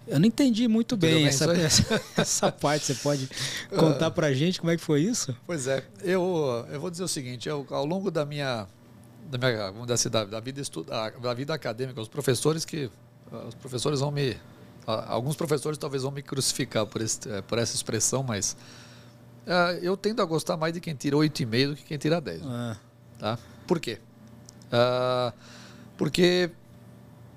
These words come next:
Speaker 2: ah, talvez você não tenha gastado tanto tempo em, em cima de tanto detalhe, né? Você tenha se preocupado em aprender o essencial de cada coisa. Por quê? Porque as coisas mudam,
Speaker 1: Hum.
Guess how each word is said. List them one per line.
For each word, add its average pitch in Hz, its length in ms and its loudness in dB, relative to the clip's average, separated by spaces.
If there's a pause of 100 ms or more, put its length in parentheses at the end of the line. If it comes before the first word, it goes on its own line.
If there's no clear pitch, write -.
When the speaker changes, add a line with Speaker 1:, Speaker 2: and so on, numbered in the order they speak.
(180)
Speaker 2:
ah, 143 360 4 (420)
talvez 156 240 4
você 175 160 0
não 170 80 -2
tenha 156 160 0
gastado 143 400 -2
tanto 165 340 -4
tempo 147 400 -8
em, 117 240 -6
em 123 160 -6
cima 147 260 -4
de 127 80 -10
tanto 156 240 -6
detalhe, 98 500 -6 (1000)
né? 120 220 2
Você 120 240 -6
tenha 135 180 -6
se - 80 -6
preocupado 127 580 -4
em 135 60 -8
aprender 120 560 -6 (480)
o 123 40 2
essencial 131 560 0
de 131 80 -6
cada 135 240 -2
coisa. - 360 -12 (120)
Por 165 120 2
quê? - 120 0
Porque - 100 -2
as - 80 2
coisas 160 220 -2
mudam, 131 280 -4 (500)
Speaker 1:
Hum. 110 180 0